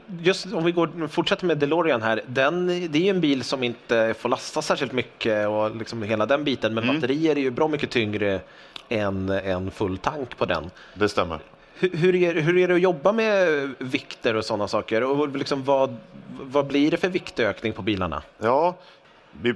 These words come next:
Speaker 2: vi tittar ju alltid på dels vad, vad har, vad har bilen för tjänstevikt? Då vet vi vad den har för tonvikt. Och sen så är det så att varje bil är, är ju specificerad, eh, från tillverkaren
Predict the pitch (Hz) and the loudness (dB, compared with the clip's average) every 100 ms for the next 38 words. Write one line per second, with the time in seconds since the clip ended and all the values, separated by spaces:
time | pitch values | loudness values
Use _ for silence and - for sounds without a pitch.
0 | - 170 - - 110 95 98 - 87 - | -2 -4 -4 2 2 2 -4 -2 -4 -4
1 | 98 107 127 113 - - - 107 104 95 | -12 2 4 4 -2 -14 -2 2 4 4
2 | - 117 120 104 - 110 110 95 90 87 | 2 2 2 2 -2 0 0 2 0 0
3 | - 92 85 - - - - - - - | 0 0 0 -4 -20 -20 -20 -20 -20 -20
4 | - - 101 82 92 92 87 - - - | -20 -4 -2 0 0 0 -2 -12 -20 -20
5 | - 104 101 101 92 90 90 87 90 104 | -4 0 2 2 0 0 0 -4 -2 -2
6 | 87 92 95 - - - - - - - | 0 0 0 -4 -20 -20 -20 -20 -14 -8
7 | 110 113 101 117 110 - 110 104 104 107 | 0 0 2 0 0 2 0 0 0 -2
8 | 107 110 120 113 113 107 101 101 - 98 | 2 2 2 2 0 2 0 0 0 0
9 | 95 95 95 95 - 98 107 101 98 110 | 0 -2 -2 -4 -4 -4 -4 -8 -2 0
10 | 104 104 107 101 104 101 107 101 117 104 | 2 2 2 0 -2 0 -4 -2 0 0
11 | 110 120 120 113 98 98 | 2 0 0 0 0 -2